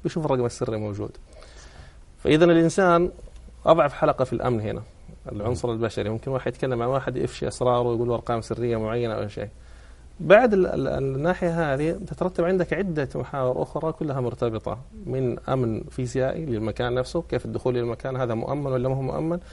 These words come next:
Speaker 1: هل في كاميرات مراقبة، هل في، إلى أمن الأجهزة، إلى أمن الشبكات، إلى أمن البرامج. طبعا هذا تتكلم على عدة مستويات من الأمن، كلها متكاملة مع بعض توفر لنا الأمن.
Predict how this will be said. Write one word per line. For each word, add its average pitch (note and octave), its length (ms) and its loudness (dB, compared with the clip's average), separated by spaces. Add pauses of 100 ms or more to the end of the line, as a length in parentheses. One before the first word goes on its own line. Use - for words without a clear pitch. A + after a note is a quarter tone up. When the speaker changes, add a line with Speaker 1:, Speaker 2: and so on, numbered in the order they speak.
(140)
Speaker 1:
هل A#2 120 2
في B2 120 2
كاميرات B2+ 380 0
مراقبة، C3+ 520 0
هل B2 100 0
في، C#3+ 200 -4 (600)
إلى D#3 220 6
أمن D#3 140 4
الأجهزة، C#3 560 2 (340)
إلى A#2 200 2
أمن C#3+ 100 0
الشبكات، C3+ 720 -2
إلى A2+ 120 -2
أمن D3 180 -2
البرامج. C#3+ 580 0 (500)
طبعا C3 160 0
هذا E3 120 2
تتكلم D#3+ 340 -2
على C#3 140 0
عدة D#3 380 0 (100)
مستويات C3+ 520 -4
من A2 60 -2
الأمن، A2 280 -6 (120)
كلها G3+ 320 2
متكاملة F#3+ 520 2
مع F#3+ 80 2
بعض G#3 220 2
توفر B2+ 380 -4
لنا A#2 200 -4
الأمن. - 280 -10